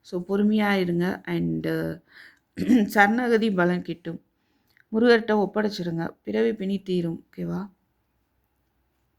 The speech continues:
பிறவி நோய் தீரும். சில பேருக்கு ஹெல்த் ப்ராப்ளம் தான், அது சரியாகும். And, மறுபிறவி, பிறவி பிறவியா எடுக்கிற விஷயத்துலேருந்து விடுபட போறீங்க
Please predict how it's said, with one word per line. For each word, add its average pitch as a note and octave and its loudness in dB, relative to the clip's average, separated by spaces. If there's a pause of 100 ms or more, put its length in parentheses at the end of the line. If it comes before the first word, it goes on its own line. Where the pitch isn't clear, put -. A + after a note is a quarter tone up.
(400)
பிறவி G3+ 2
நோய் F#3 -2
தீரும். E3+ -4 (340)
சில G#3 -2
பேருக்கு A3 2
ஹெல்த் G#3 2
ப்ராப்ளம் F#3 2
தான், F#3 0
அது E3+ -2
சரியாகும். F3 -4 (800)
And, F3 0 (800)
மறுபிறவி, F#3 -2 (460)
பிறவி G#3 4
பிறவியா F#3+ 0
எடுக்கிற F3 -2
விஷயத்துலேருந்து E3+ -4
விடுபட E3+ -4
போறீங்க E3 -4